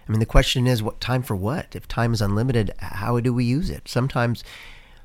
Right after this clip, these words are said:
the hardest time for people who work every day is the weekends, when people are faced with a choice of, "I've got this free time, what do I do with it?" If this rings true for you, maybe therapy can help you find what matters to you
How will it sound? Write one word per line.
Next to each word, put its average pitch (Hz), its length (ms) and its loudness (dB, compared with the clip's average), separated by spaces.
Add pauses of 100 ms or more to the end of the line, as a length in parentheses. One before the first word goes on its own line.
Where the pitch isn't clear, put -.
(680)
the 113 140 2
hardest 120 400 2
time 127 280 4
for - 140 -6
people 117 300 2
who 110 120 4
work 110 240 0
every 98 200 2
day 90 360 -2
is 95 220 -4
the 101 120 -8
weekends, - 580 -4 (460)
when 104 420 2
people 113 260 2
are 101 40 6
faced 104 260 0
with 101 100 -4
a 98 40 -4
choice 117 500 -2 (120)
of, 95 180 -8
"I've 92 100 -4
got 101 180 -2
this 107 140 -4
free 98 160 -2
time, 104 280 0
what 98 100 0
do 92 100 0
I 87 80 -2
do 120 220 -2
with 92 140 -2
it?" 82 200 -4 (320)
If - 140 -6
this 139 180 0
rings 143 180 0
true 147 220 -2
for - 140 -2
you, 165 180 6
maybe 147 220 2
therapy 143 600 4 (460)
can 117 140 0
help 117 160 2
you 113 80 0
find 117 320 4
what 107 100 0
matters 113 380 2
to - 180 -6
you 85 180 -4